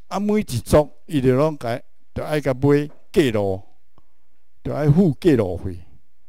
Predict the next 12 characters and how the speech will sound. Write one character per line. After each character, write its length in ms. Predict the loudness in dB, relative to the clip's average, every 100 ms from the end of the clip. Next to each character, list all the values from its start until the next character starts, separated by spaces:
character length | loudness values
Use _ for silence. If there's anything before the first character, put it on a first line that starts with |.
| -14 -14 -8
着 140 | -4
爱 120 | -2 -2
甲 120 | -2
高 240 | 2 2
砂 200 | 4 0
族 300 | 0 -4 -6 -6
交， 360 | -4 -4 -4 -8 -12 -14 -14 -14 -14 -14 -14 -14 -4
交 140 | -2
往， 280 | 0 -2 -4 -8 -14 -14 -14 -14 -16 -14 -14 -14 -14 -14 -14 -14 -14 -10
啊， 60 | -4
得 120 | -4
到 340 | 0 0 0